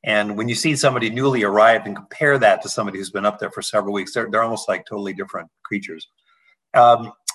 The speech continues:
and, uh, there's a lot of other things that happen that are a little bit more subtle, but a little bit more sinister. And that is when you unload a system that is designed to work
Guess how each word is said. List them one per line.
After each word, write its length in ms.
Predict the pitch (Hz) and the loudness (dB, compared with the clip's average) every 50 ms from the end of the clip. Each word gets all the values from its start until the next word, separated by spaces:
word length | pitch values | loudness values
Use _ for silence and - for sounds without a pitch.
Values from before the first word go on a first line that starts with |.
| _ _ _ | _ _ _
and, 400 | - 127 131 139 139 139 135 123 | 0 2 4 4 4 2 2 4
uh, 360 | 131 123 123 120 120 117 117 - | 6 6 8 6 4 2 0 0
there's 200 | 147 147 139 147 | 2 2 2 4
a 60 | 151 | 4
lot 140 | 151 175 208 | 4 4 6
of 80 | 196 | 4
other 200 | 180 196 214 214 | 4 4 4 2
things 260 | - - 190 170 147 | 0 0 -2 -2 0
that 160 | 135 143 131 - | -2 -4 -4 -2
happen 340 | 123 135 131 131 - 143 | 0 0 0 0 0 -2
that 100 | 123 120 | 0 2
are 60 | 117 117 | 2 2
a 60 | 113 | 2
little 260 | 123 139 175 202 226 | 2 0 -2 -2 0
bit 160 | 202 208 196 | 0 -2 0
more 160 | 165 160 160 | 2 2 2
subtle, 380 | 151 - - 160 151 147 151 147 | 2 2 2 2 2 2 2 0
but 120 | 131 120 | -2 -2
a 40 | 110 | -2
little 160 | 113 127 131 | 0 -4 -2
bit 160 | 123 120 - 113 | -2 -4 -4 -2
more 140 | 113 110 | -4 -4
sinister. 680 | 107 - - - 127 117 101 95 - _ 104 101 - _ _ _ _ _ _ _ - _ _ _ _ | -2 -4 -8 -8 -8 -8 -8 -10 -10 _ -16 -18 -18 _ _ _ _ _ _ _ -20 _ _ _ _
And 100 | - 110 117 | -4 2 4
that 180 | 131 135 143 | 4 6 6
is 260 | 143 135 120 - - | 4 2 2 -2 -4
when 220 | 113 123 131 127 131 | -2 -2 -2 0 0
you 160 | 127 127 127 | -2 2 2
unload 640 | 131 131 131 123 117 123 131 147 160 165 165 151 - - | 2 2 2 2 2 4 4 4 4 2 0 -2 -4 -4
a 60 | 123 | -6
system 540 | - - - 139 131 - - 117 107 107 101 | -6 -2 -2 -2 -2 0 -4 -4 -4 -2 2
that 280 | 107 104 104 104 - | 4 4 4 4 4
is 180 | 127 113 107 98 | -2 -6 -6 -4
designed 500 | - 104 95 110 110 113 120 127 127 120 | -6 -6 0 0 0 0 0 -2 -4 -6
to 80 | - | -4
work 320 | 110 101 104 107 110 107 | -2 0 2 0 0 0